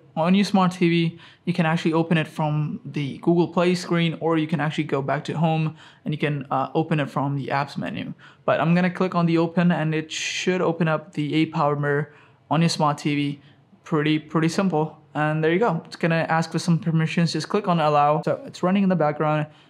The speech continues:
As you can see, it's connected to the Wi-Fi at the top right corner. That's pretty much all you have to do. Now what you wanna do is basically open the A Power Mirror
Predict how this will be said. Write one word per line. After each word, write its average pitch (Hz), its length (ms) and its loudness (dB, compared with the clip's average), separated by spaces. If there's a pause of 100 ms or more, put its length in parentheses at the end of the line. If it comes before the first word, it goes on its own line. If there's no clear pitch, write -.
(120)
As 160 80 -4
you 175 80 -8
can 143 140 -2
see, 160 140 0
it's 151 100 -2
connected 156 340 -2
to 190 100 -2
the 190 60 0
Wi-Fi 147 400 2
at 143 80 -2
the 127 60 -10
top 151 260 -2
right 147 160 -2
corner. 147 400 -2 (540)
That's 147 240 0
pretty 160 320 2
much 156 160 -2
all 160 120 2
you 160 120 2
have 151 140 0
to 147 60 -6
do. 131 200 -4
Now 165 200 2
what 190 200 -2
you 196 80 -4
wanna 175 160 0
do 156 240 -2
is 156 180 -8
basically 151 640 -4 (380)
open 180 300 2
the 185 180 2
A 180 140 2
Power 165 340 0
Mirror 156 420 0